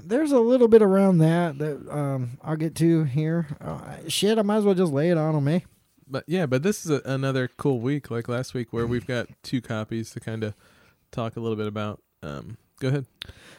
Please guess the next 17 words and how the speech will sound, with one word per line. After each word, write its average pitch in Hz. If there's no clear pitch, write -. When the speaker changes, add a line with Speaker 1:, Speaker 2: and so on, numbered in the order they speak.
Speaker 1:
All 151
right, 220
so 170
this 226
week's 262
episode 196
of 170
Beards, 226
Brews, 202
and 139
Vinyl 208
Reviews 196
is 160
Led 202
Zeppelin 214
two, 294
folks. 156